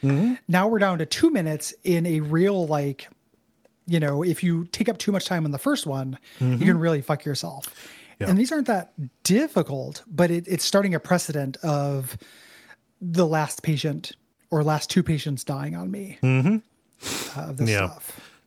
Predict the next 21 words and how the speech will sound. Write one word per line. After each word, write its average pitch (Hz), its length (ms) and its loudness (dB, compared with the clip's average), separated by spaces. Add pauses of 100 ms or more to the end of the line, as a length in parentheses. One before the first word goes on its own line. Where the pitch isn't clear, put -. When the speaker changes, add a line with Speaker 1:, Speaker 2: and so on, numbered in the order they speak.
(140)
Speaker 1:
Uh, 147 100 2
th-, 151 200 2
there, 147 240 4
there 135 240 4
is 143 140 0
a 143 40 4
mercy 120 360 2
that 113 180 2
is 104 140 2
extended 110 460 0
to 117 120 0
you. 104 380 -2
You 113 280 -2
only 123 340 2
have 110 260 0
to 110 100 -2
save 104 380 0
three 107 400 0
of 110 140 -2
the 101 100 -2
five 208 580 -2